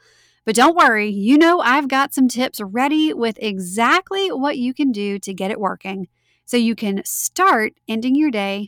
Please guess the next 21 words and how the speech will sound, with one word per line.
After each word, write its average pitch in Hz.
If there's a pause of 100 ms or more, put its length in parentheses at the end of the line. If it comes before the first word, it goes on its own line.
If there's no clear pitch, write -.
feeling 240
accomplished. - (960)
You 240
know 269
that 254
feeling 226 (460)
when 254
you 220
cross 220
the 196
last 220
item 247
off 208
of 190
your 196
list -
for -
the -
day? - (500)
You 202
smile 196